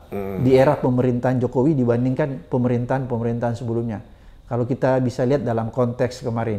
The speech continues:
Speaker 2: ya, eh, Pilpres, itu kan kelihatan sekali.
Speaker 1: Sebetulnya sih ketika kita memulai reformasi,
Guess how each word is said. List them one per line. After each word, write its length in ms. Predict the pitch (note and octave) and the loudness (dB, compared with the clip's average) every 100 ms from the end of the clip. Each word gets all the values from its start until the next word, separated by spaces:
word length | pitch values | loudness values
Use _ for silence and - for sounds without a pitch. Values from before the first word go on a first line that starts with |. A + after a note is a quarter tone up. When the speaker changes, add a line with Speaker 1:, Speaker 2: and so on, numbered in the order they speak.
| G#2+ | -6
Speaker 2:
ya, 80 | |
eh, 340 | A2 - A#2 G#2 | -10 -10 -8 -6
Pilpres, 480 | - A#2 A#2 A#2+ A2 | -2 -2 -2 -4 -4
itu 160 | C3 C3 | -4 0
kan 160 | D#3+ | 0
kelihatan 320 | D3 B2 G#2+ G#2 | 0 -2 -2 -4
sekali. 240 | - A#2+ - | -4 -8 -10
Speaker 1:
Sebetulnya 640 | - B2+ B2+ C#3+ D#3+ G3 | -4 -2 2 2 4 2
sih 160 | G3 D3 | 0 -2
ketika 480 | C3+ - - B2 B2+ | -2 -8 -6 2 2
kita 240 | - B2+ A#2+ | 2 -2 0
memulai 400 | A#2 A2+ A2+ G#2+ | 0 0 2 2
reformasi, 800 | G2+ G#2 F#2+ C#3+ E3+ - A#2 | 0 -4 -4 0 0 -2 -6